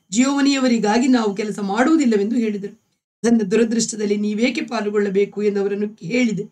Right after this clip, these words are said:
ಹೆದರಿಸಿದೆ. ಅವರು ಯಾವುದಕ್ಕೂ ಬಗ್ಗಲಿಲ್ಲ. ಆ ದಿನ ತೋಟದಲ್ಲಿ ನಾವು ನಾಲ್ಕು ಜನ ಅಡುಗೆ ಮಾಡಿ, ಆ ಸ್ಥಳದಲ್ಲಿ ಕೊನೆಯ ಊಟ ಮಾಡಿ, ನಾನು ನಿನ್ನಿಯ ಸಮಾಧಿಯ ಬಳಿಗೆ ಹೋಗಿ, "ನಿನ್ನಿ, ನೀನು ಕರ್ತನ ತೀರ್ಪಿನ ದಿನ,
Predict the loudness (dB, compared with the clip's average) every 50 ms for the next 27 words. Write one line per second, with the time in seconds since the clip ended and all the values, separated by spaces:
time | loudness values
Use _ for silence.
0 | _ _ _ _ _ _ _ 0 2 4 4 2 0 0 -4 -8 -10 -12 -16 _
1 | _ _ _ _ 0 2 4 4 4 4 4 4 4 2 2 0 -2 -2 -2 0
2 | 0 0 0 0 -2 -4 -6 -10 -16 _ _ _ _ _ _ -4 -2 -2 0 2
3 | 2 0 0 -2 -6 _ _ _ _ _ 2 2 2 2 2 0 2 2 2 2
4 | 0 0 0 0 0 0 0 0 -2 -2 -2 -2 0 0 0 2 2 0 0 0
5 | 0 -2 -2 -2 -4 -6 -10 _ _ _ _ _ -2 0 0 0 0 2 2 2
6 | 2 2 2 2 2 2 0 2 2 2 2 2 0 -2 -4 -2 -2 0 0 0
7 | -2 -2 -6 _ _ _ _ _ _ 0 2 2 4 2 2 2 0 0 2 4
8 | 4 4 4 2 2 0 -2 -4 -4 -6 -8 -6 -4 -2 -2 0 0 0 2 2
9 | 2 2 2 2 2 2 2 2 0 -2 -6 -8 _ _ _ _ 0 2 4 4
10 | 4 2 -2 -4 -6 -10 _ _ _ _ _ _ _ _ _ -2 2 2 4 2
11 | 2 2 0 -2 -2 -2 -2 0 0 0 0 0 0 0 0 0 -4 -6 -4 -2
12 | -2 0 0 -2 -2 0 0 0